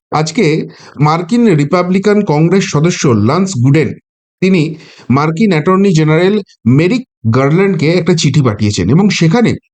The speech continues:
বিস্ফোরক, বিস্ফোরক অভিযোগ করা হয়েছে এবং সেখানে জর্জ সোরস প্রসঙ্গ কিরকম এসছে, এই দেশের বিরোধী নেতানেত্রীদের অবস্থান কিরকম এসছে, এক এক করে আমিও আপনাদের সামনে নিয়ে আসছি।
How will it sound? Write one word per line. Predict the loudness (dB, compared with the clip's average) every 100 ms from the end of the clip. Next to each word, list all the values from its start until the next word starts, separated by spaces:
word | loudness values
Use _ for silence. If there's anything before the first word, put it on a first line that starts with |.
| _ _ _
বিস্ফোরক, | 0 0 -2 -2 0 0 0
বিস্ফোরক | 0 0 0 0 0
অভিযোগ | 0 0 -2 -2
করা | -2 2
হয়েছে | 0 0
এবং | 0 0
সেখানে | 0 0
জর্জ | 0 -2 -2
সোরস | 0 0 -2
প্রসঙ্গ | -2 0 2 0
কিরকম | 0 0 2
এসছে, | 0 0 -2 -4 -6 -12 -2
এই | 0 2 2
দেশের | 2 0 2 0 -2 -10 -4
বিরোধী | 0 0 0 0
নেতানেত্রীদের | 0 0 0 0 0 2 2
অবস্থান | 0 -2 -2 0
কিরকম | 0 2
এসছে, | 0 0 -2
এক | -4
এক | -4
করে | -2 -2 -2 -10 _
আমিও | -4 0 0
আপনাদের | 0 0 0
সামনে | 0 0
নিয়ে | 2 2
আসছি। | 0 -2 -4